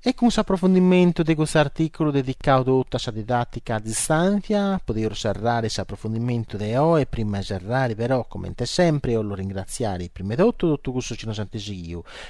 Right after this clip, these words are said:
e poi io lo so prendere ancora che può tornare a ascoltare spuntase andase in onda di questo approfondimento informativo,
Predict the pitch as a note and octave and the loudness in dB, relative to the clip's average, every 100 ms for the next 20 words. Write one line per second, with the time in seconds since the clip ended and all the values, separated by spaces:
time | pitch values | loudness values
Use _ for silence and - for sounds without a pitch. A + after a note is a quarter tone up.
0 | - D3+ - F#3+ A3+ B2+ G#2+ A2+ A2 A#2 | -4 -2 2 2 4 2 0 -2 -2 0
1 | C#3 C#3+ C3+ G#2+ F#2+ G2+ - D#3 F3 D#3 | 0 0 2 0 -2 -6 -2 0 2 2
2 | C3 - F#2 D#2 F#3+ G#3 D#3+ E3 D#3 - | 0 -4 -8 -2 0 2 2 0 0 -4
3 | G#2 A#2+ C3 B2 - E2+ - A#2+ G2 D#2+ | -6 -2 -2 -4 -6 -6 -4 -2 -2 -4
4 | G#2 B2 G2 G2 A#2+ A2+ F#2 E2 D#2+ D#2 | -4 -2 -2 -2 -2 -2 -4 -6 -8 -8
5 | - - - F2+ B2+ D3 G2+ - F#2+ B2+ | -8 -10 -10 -4 0 0 -2 -10 -6 -4
6 | - G#2 F2 D#2+ B2+ | -4 -8 -12 -6 -6